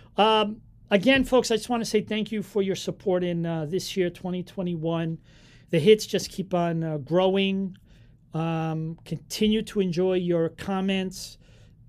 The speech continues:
good or bad, but thankfully most of the time good. Thank you for listening to me. I know sometimes I mix up my words. I think last week I was talking about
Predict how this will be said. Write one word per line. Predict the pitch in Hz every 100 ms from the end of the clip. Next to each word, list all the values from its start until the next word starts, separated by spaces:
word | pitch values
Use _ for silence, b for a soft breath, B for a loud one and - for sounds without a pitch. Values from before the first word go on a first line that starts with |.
| 139
good | 170 208
or | 226
bad, | 175 190 190 190 180
but | 165 -
thankfully | 180 175 185
most | 175 175 -
of | 170
the |
time | 160 175 170 165
good. | 135 170 175 170 - b b b b
Thank | 190 214 247
you |
for | - 202
listening | 202 - 208
to | -
me. | 202
I | 190
know | 208
sometimes | 208 208 208 196 180
I |
mix | 175 190 -
up | 190
my | 190 175
words. | 170 180 185 170
I |
think | 170 180
last | 180 180 -
week | 196 180
I |
was | 165 160
talking | 175 - 175
about | 160 160 156